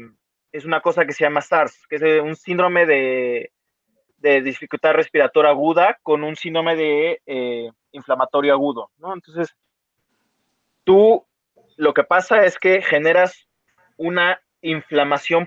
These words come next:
pulmonar y sistémica, sistémica hablando de todo el cuerpo, tan grave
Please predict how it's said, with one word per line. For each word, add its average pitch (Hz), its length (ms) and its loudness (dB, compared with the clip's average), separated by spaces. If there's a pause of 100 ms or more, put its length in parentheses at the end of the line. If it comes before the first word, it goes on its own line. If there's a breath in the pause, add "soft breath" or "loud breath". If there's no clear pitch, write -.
pulmonar 151 680 -2
y 160 120 -12
sistémica, 160 680 -2
sistémica 151 480 -4
hablando 143 460 2
de 127 80 -6
todo 147 240 2
el 143 80 -2
cuerpo, - 480 -2 (320)
tan 175 160 -2
grave 160 360 2